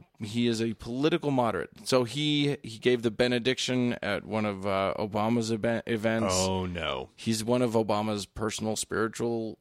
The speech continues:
Speaker 1: advisory
Speaker 2: Oh,
Speaker 1: dudes.
Speaker 2: dear God.
Speaker 1: Yeah. He doesn't shun Obama.
Speaker 2: And that's, that's too much for them.
Speaker 1: That's a sin. That's,
Speaker 2: <laughs>
Speaker 1: I'm pretty sure that it's like, it's like
Speaker 2: That's
Speaker 1: in
Speaker 2: like the eleventh commandment.
Speaker 1: Yeah, exactly.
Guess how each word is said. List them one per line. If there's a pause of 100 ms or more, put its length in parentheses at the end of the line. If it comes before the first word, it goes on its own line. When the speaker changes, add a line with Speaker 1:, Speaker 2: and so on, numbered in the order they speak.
(100)
Speaker 1:
advisory
Speaker 2:
Oh,
Speaker 1:
dudes.
Speaker 2:
dear
God.
Speaker 1:
Yeah. (600)
He
doesn't
shun
Obama. (1700)
Speaker 2:
And
that's,
that's
too
much
for
them.
Speaker 1:
That's
a
sin. (280)
That's, (460)
Speaker 2:
<laughs>
Speaker 1:
I'm
pretty
sure
that
it's
like,
it's
like
Speaker 2:
That's
Speaker 1:
in
Speaker 2:
like
the
eleventh
commandment.
Speaker 1:
Yeah,
exactly.